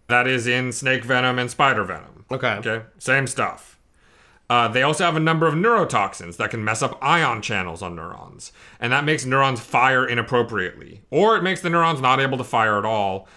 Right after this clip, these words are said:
Speaker 1: which can cause paralysis. Um,
Speaker 2: Kinda seems like with biological entities, there's a certain number of ways to fuck 'em up.
Speaker 1: Yeah.
Speaker 2: And so you kinda converge upon them, right?
Speaker 1: Yeah, so this is a good example of convergent evolution.
Speaker 2: Yeah.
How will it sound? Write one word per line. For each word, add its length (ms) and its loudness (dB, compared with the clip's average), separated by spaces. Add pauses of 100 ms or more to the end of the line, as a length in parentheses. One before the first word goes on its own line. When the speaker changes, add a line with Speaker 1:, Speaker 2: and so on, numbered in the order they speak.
(120)
Speaker 1:
which 160 -6
can 120 -8
cause 260 2
paralysis. 840 -8 (460)
Um, 120 2
Speaker 2:
Kinda 180 2
seems 260 2
like 340 0 (260)
with 160 -6
biological 960 0 (400)
entities, 560 -4
there's 140 -12
a 60 -8
certain 420 -4
number 300 2
of 100 0
ways 220 0
to 80 -14
fuck 200 -6
'em 100 -10
up. 320 -8 (200)
Speaker 1:
Yeah. 300 -2 (200)
Speaker 2:
And 220 -4
so 80 -4
you 100 0
kinda 280 -2 (320)
converge 480 -2
upon 320 -12
them, 160 -16
right? 200 -10
Speaker 1:
Yeah, 260 0
so 220 0
this 180 0
is 180 2
a 60 -2
good 220 2
example 400 0
of 100 -2
convergent 420 -2
evolution. 720 -4
Speaker 2:
Yeah. 240 -2